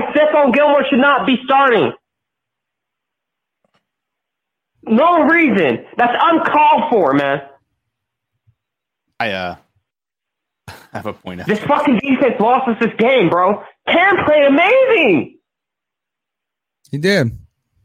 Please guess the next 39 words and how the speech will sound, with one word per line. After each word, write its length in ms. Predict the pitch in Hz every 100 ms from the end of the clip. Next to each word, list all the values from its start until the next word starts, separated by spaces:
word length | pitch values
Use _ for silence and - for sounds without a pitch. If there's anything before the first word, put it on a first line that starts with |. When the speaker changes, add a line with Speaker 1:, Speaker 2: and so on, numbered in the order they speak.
| _
Speaker 1:
Cam 220 | 240 330 349
Speaker 3:
I 20 |
think 0 |
Speaker 1:
Newton 260 | 370 349 294
Speaker 3:
he 60 |
Speaker 1:
in 40 | 277
Speaker 3:
did. 120 | 320
Speaker 1:
this 60 | 294
offense 380 | 302 311 320 294
Speaker 3:
I 120 | -
Speaker 1:
and 120 | 302
Speaker 3:
agree. 60 | 285
Speaker 1:
Chris 120 | 311
McCaffrey 640 | 285 269 254 254 294 277 -
played 280 | 254 226 -
fucking 340 | 254 254 190
great 360 | 151 226 247 -
today. 400 | 185 151 - - _ _ _ _ _ _ _ _ _ _ _ _ _ _ _ _ _ _ _ _ _ _ _ _ _ _ 196
That's 200 | 247 254
not 200 | 311 294
why 160 | 302
we 120 | 285
lost 220 | 269 277 269
this 120 | 226
game. 260 | 233 247 175
We 80 | 226
lost 220 | 277 269
this 120 | 247 202
game 180 | 254
'cause 140 | 240 220
of 80 | 196
the 220 | 160 - -
Phil 180 | 226 277 269
Snow 260 | 262 269
and 80 | 247
this 120 | 226 233
fucking 280 | 254 240 185
defense, 400 | 214 220 147 -
man. 220 | 143 139